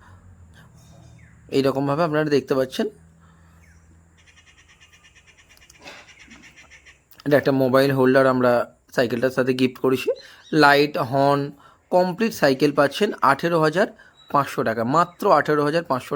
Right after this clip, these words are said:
টাকায়। অফারটা কিন্তু সীমিত সময়ের জন্যই থাকছে। রেড কালারের একটি ক্যাপ্টেন সাইকেল আমরা কমপ্লিট এখন দিয়ে দিচ্ছি মাত্র আঠেরো হাজার পাঁচশো টাকায়, যার কিলোমিটার পাবেন একবার চার্জ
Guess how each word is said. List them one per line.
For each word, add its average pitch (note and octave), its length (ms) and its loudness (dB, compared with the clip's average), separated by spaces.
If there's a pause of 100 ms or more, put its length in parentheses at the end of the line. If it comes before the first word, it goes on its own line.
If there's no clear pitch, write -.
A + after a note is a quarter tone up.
টাকায়। D3 200 -6 (140)
অফারটা C#3+ 380 -6
কিন্তু D3 220 -4 (540)
সীমিত D#3+ 340 -4 (140)
সময়ের D3+ 340 0
জন্যই D#3 280 0
থাকছে। - 260 -2 (1400)
রেড D3+ 240 4 (100)
কালারের D3 400 4 (320)
একটি C#3 240 -6
ক্যাপ্টেন C#3+ 380 0 (120)
সাইকেল B2+ 340 2 (460)
আমরা B2+ 180 -2 (120)
কমপ্লিট D3 420 -2 (420)
এখন - 160 -6 (100)
দিয়ে C3 200 0
দিচ্ছি C3 300 -6 (560)
মাত্র C#3+ 300 0 (140)
আঠেরো C#3 300 -2
হাজার C#3 280 0
পাঁচশো A#2 300 -4 (100)
টাকায়, D3 280 0 (420)
যার C3+ 180 0 (100)
কিলোমিটার E3+ 500 2
পাবেন D3 200 2 (220)
একবার D3+ 300 0 (120)
চার্জ C#3 240 2